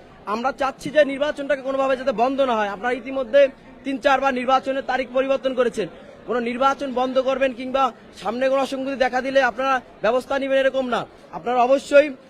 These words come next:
শিক্ষার্থীদের সামনে আপনাদের নিরপেক্ষতা বজায় রাখবেন এবং আপনারা যে একটা নিরপেক্ষ অবস্থান থেকে সুষ্ঠু এবং অবাধ নির্বাচন দিতে যাচ্ছেন সেটা আমাদেরকে বিশ্বাস করাবেন, এটাই আমরা আপনাদের কাছে প্রত্যাশা করি।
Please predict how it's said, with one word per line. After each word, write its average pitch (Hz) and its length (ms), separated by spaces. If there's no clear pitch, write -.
শিক্ষার্থীদের 262 580
সামনে 262 300
আপনাদের 254 340
নিরপেক্ষতা 269 520
বজায় 247 300
রাখবেন 269 340
এবং 254 260
আপনারা 254 500
যে 269 100
একটা 277 440
নিরপেক্ষ 262 320
অবস্থান 269 400
থেকে 254 220
সুষ্ঠু 262 420
এবং 262 200
অবাধ 254 300
নির্বাচন 269 440
দিতে 233 160
যাচ্ছেন 254 360
সেটা 247 220
আমাদেরকে 254 540
বিশ্বাস 254 320
করাবেন, 254 340
এটাই 220 260
আমরা 254 220
আপনাদের 240 260
কাছে 254 160
প্রত্যাশা 247 400
করি। 202 180